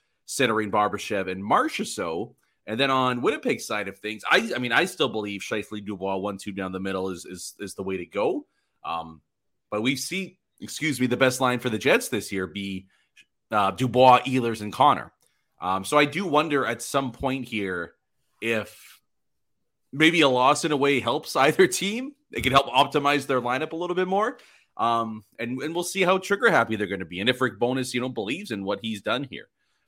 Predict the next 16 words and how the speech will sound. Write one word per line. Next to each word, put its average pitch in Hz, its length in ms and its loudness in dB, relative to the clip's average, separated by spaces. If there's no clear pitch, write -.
because 107 520 2
he's 127 180 -4
gotten 170 400 4
two 185 140 -6
to 175 100 2
three 175 180 -4
weeks 165 300 -2
of 98 200 -2
really 143 260 0
strong 131 320 0
results 113 400 -2
from 120 160 -2
his 101 120 -6
current 165 380 -4
forward 180 320 -2
group. 190 300 -4